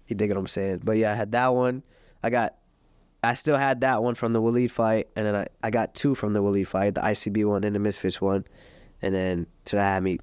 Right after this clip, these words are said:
that gave me a three, and then they got rid of the I C B belts. So now I have two Misfits belts.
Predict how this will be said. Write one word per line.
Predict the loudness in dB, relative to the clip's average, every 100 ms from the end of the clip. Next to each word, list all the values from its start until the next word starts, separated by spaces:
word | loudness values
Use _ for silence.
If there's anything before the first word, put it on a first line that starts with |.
| -6
that | -4 0
gave | 0 0
me |
a | 0
three, | 0 0 2 2 0
and | 0
then | 0
they | 0
got | 0 -2
rid | 0 -2
of | -4
the |
I | -6
C | -8 -6
B |
belts. | -4 -4 -6 -8 -16 -20 -20 -20 -20 -4
So | 0
now | 2
I |
have | 0 -2
two | 0 0
Misfits | 0 -2 -6
belts. | -4 -4 -4 -10 -16